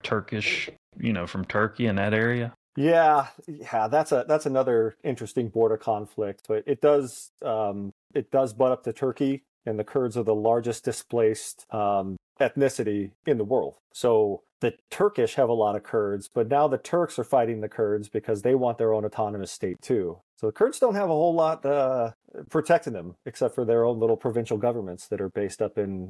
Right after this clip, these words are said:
Speaker 2: Erbil and Sulaymaniyah.
Speaker 1: And I don't know, I wanted to ask about spirituality. Did you ever feel like, I mean, that part of the world has got some very interesting places, you know, wonders of the world and so forth.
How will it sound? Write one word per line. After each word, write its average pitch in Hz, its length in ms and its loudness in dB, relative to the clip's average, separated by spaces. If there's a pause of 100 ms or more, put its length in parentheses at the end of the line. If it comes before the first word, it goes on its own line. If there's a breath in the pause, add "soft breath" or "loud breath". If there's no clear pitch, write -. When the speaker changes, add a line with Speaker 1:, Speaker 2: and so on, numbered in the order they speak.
Speaker 2:
Erbil 104 600 0
and 90 140 -10
Sulaymaniyah. 98 640 -6 (260)
Speaker 1:
And 131 260 0
I 147 100 2
don't 131 100 2
know, 110 200 2
I 107 140 -4
wanted 131 220 4
to 110 60 4
ask 110 220 0
about 104 220 -2
spirituality. 107 920 -2
Did 98 240 -6
you 113 80 0
ever 127 240 0
feel 110 480 -2
like, 101 460 -2
I 101 40 0
mean, 110 200 0
that 139 220 -2
part 131 220 2
of 110 80 0
the 95 100 -4
world 104 460 2
has 98 220 -6
got 101 260 2
some 98 300 -6
very 98 300 -2
interesting 95 760 -2 (200)
places, 107 840 0
you 113 100 0
know, 101 260 0
wonders 101 440 0
of 101 100 0
the 104 80 0
world 104 380 2
and 98 100 -6
so 101 200 -2
forth. 95 500 -4